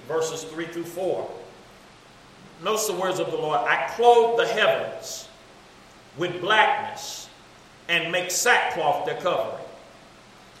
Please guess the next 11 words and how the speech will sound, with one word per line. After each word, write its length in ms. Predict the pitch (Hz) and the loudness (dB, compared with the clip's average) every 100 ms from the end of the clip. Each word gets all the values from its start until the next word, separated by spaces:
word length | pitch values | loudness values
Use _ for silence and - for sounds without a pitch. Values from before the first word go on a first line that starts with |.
| - - - - - - - - | -20 -20 -20 -20 -20 -20 -14 -2
The 100 | 180 | 2
Lord 360 | 208 269 262 | 8 8 8
God 400 | 262 269 - - | 8 8 6 4
has 320 | 175 - - | 0 -2 -4
given 460 | 226 240 185 156 156 - 151 | 6 6 6 0 -6 -8 -8
me 140 | 196 | -4
a 160 | 160 - | -2 -4
tongue 580 | - 208 175 127 - - - - | -4 -2 0 -2 -6 -10 -16 -8
of 160 | 151 - | -6 2
those 320 | 165 160 - | 2 2 -2
who 160 | 147 | -6